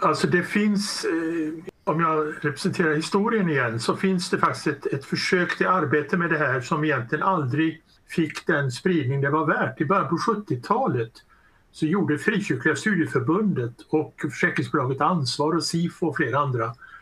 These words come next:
gjorde en del gemensamma ansträngningar. Man gjorde en stor, bred omvärldsspaning som går utanpå allt som görs nu för tiden. Jag menar, det görs avancerade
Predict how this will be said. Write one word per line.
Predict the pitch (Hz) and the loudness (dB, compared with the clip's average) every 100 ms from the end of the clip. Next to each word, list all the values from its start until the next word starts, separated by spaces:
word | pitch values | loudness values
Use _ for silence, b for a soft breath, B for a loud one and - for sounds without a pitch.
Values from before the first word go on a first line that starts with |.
| B | B
gjorde | B 170 143 | B 0 2
en | 143 | 2
del | 135 | 2
gemensamma | 127 139 117 - 123 | 2 0 -2 0 0
ansträngningar. | 131 - 113 110 | -2 -2 -4 -2
Man | 117 | 0
gjorde | 185 151 | 2 2
en | 156 | -2
stor, | - - 202 220 220 196 | -4 -2 0 0 0 0
bred | 156 151 139 131 127 _ b b b b b b b | 0 0 0 -2 -6 _ b b b b b b b
omvärldsspaning | - 220 143 131 113 - - 190 220 135 113 120 | 0 2 2 0 -2 -4 0 2 2 0 -2 -2
som | - 135 143 156 147 | 0 0 0 -2 2
går | 160 | 2
utanpå | 185 156 131 123 147 - _ - | 2 2 -2 0 -2 -2 _ 0
allt | 185 202 | 2 2
som | - 151 | 0 0
görs | 135 117 - - | 0 0 -2 -2
nu | 127 | -2
för | 120 | -2
tiden. | 131 131 110 | -4 -4 -2
Jag | 135 | 0
menar, | 156 139 | 2 2
det | |
görs | 147 143 - | 2 0 -2
avancerade | 139 151 - 180 185 175 156 151 | 0 0 0 0 2 2 0 -2